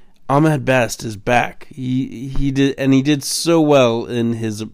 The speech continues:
his reappearance there. Um, I mean, I, I don't know how the listener, how you listeners feel about it, but I'd like to see Jar Jar come back in some capacity as well. I think it'd be super cool, super fun.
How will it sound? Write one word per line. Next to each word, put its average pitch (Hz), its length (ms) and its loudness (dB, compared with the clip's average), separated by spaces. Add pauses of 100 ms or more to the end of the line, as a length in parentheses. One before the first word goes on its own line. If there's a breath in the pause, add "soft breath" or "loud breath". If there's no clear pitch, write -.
his 113 360 -6
reappearance 113 800 -4
there. 135 320 -4 (420 soft breath)
Um, 110 540 -2 (500 soft breath)
I 139 100 4
mean, 139 340 4 (480)
I, 117 180 -6 (180)
I 113 60 -6
don't 107 180 -2
know 107 120 0
how 101 200 -4
the 98 120 -10
listener, 117 560 -2
how 107 100 -12
you 104 240 -4
listeners 127 500 -2
feel 110 300 -6
about 113 280 -8
it, 117 140 -10
but 117 180 -8 (500 soft breath)
I'd 180 140 4
like 175 140 -2
to 110 100 -12
see - 160 -12
Jar 139 260 -4
Jar 151 180 -2
come 127 240 -14
back - 280 -12
in 127 100 -12
some 113 220 -6
capacity 117 640 -6
as 107 100 -8
well. 117 360 -10 (340 soft breath)
I 127 140 0
think 127 220 -2
it'd 113 100 -4
be 110 100 -4
super 139 540 -4
cool, 120 500 0 (220 soft breath)
super 110 280 -2
fun. 104 540 -4